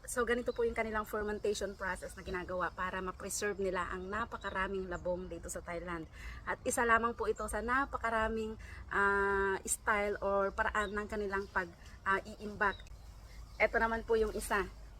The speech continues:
Ayan, fermented din po ito na bamboo shoot. So, magkaibang paraan po sila at ibang, ah, paraan din kung saan ginagamit na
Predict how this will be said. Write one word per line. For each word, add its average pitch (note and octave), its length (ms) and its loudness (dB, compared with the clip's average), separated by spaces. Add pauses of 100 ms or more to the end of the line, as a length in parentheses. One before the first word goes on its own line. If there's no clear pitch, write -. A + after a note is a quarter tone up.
(340)
Ayan, F#3 320 2
fermented A#3+ 640 2 (160)
din A3+ 160 2
po A#3 160 0
ito A3 320 4
na G#3+ 320 6
bamboo G3+ 320 2
shoot. G#3+ 320 2 (340)
So, G#3 160 4
magkaibang A3 400 2
paraan A3 240 6
po - 160 0
sila A3+ 400 6
at - 140 -10
ibang, A3 420 6 (380)
ah, G3+ 560 8
paraan A3+ 340 6
din G3+ 220 4
kung A3+ 160 -2
saan G#3+ 240 4
ginagamit G3+ 680 2
na G3 220 2